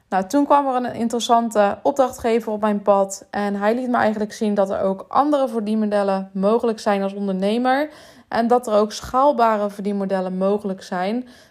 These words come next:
waardoor je niet meer zo snel tegen een inkomstenplafond aanloopt. En om nog even terug te pakken op dat uurtje-factuurtje model.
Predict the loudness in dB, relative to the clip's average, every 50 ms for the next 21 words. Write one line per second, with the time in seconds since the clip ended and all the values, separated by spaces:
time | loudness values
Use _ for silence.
0 | _ _ 0 2 2 4 4 4 4 4 4 2 2 0 -2 -2 -2 -2 -2 -2
1 | -2 -4 -4 -2 0 2 2 2 0 0 -2 -2 -2 -2 -4 -4 -6 -6 -6 -4
2 | -4 -4 -2 -2 -2 -2 -2 -4 -8 -8 -6 -4 -4 -4 -4 -6 -8 -6 -6 -8
3 | -10 -10 _ -2 0 2 2 0 0 0 -2 -2 -2 -6 -10 -14 -14 -14 -16 _
4 | _ _ _ _ _ _ _ _ -20 -20 _ _ _ _ -4 -2 0 0 2 2
5 | 2 2 0 0 -2 -2 -2 -2 -4 -6 -2 0 0 2 2 0 -4 -6 -6 -4
6 | -4 -6 -6 -6 -8 -8 -8 -8 -8 -8 -6 -4 -4 -4 -4 -4 -4 -2 0 0
7 | 0 2 2 2 2 2 0 -2